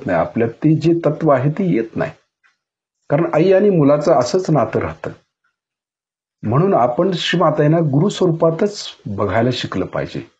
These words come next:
कारण त्यांच्याकडून ज्ञान घेतोय आपण, आणि आपण शिष्य व्हायला पाहिजे. आदर्श शिष्य झाल्याशिवाय श्री माताजी पण आपल्याला ज्ञान देत नाहीत. त्या पद्धतीचं साधक आहोत आपण, साधक,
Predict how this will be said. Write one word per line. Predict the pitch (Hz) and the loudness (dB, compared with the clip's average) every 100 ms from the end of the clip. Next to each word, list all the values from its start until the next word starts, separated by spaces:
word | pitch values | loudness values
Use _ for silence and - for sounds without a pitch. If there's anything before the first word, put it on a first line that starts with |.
| - | -6
कारण | 123 156 165 | -2 -2 -2
त्यांच्याकडून | 127 120 160 160 180 147 | -2 0 0 0 0 0
ज्ञान | 110 117 160 | 0 0 2
घेतोय | 185 170 165 127 | 2 0 2 0
आपण, | - - - _ _ _ _ _ _ _ _ _ _ _ _ | 0 -6 -10 _ _ _ _ _ _ _ _ _ _ _ _
आणि | - 147 | 0 2
आपण | 127 - 180 | 2 2 0
शिष्य | - 208 - 247 | 0 0 0 0
व्हायला | 208 208 196 | 2 2 2
पाहिजे. | 165 160 | 2 2
आदर्श | - 123 165 185 208 | 2 2 2 0 -2
शिष्य | 175 185 - 196 | -2 -2 0 0
झाल्याशिवाय | 180 165 160 160 104 87 - - _ _ _ - | 2 2 2 0 0 0 0 -8 _ _ _ -10
श्री | - 170 | -2 2
माताजी | 160 160 190 190 | 2 2 2 2
पण | 208 | 2
आपल्याला | 190 175 190 190 | 2 2 4 4
ज्ञान | 170 180 185 185 | 4 2 2 2
देत | 214 214 | 0 0
नाहीत. | 151 123 - _ _ _ _ _ _ _ _ _ _ _ _ - | -2 -2 -8 _ _ _ _ _ _ _ _ _ _ _ _ -2
त्या | 180 | 0
पद्धतीचं | 185 175 156 175 196 214 | 2 0 2 0 0 -2
साधक | 202 - 135 139 240 214 | -2 0 2 2 2 2
आहोत | 160 131 | 2 2
आपण, | 78 - 80 | 0 -2 -6
साधक, | - - 127 139 180 - | -6 0 2 2 2 2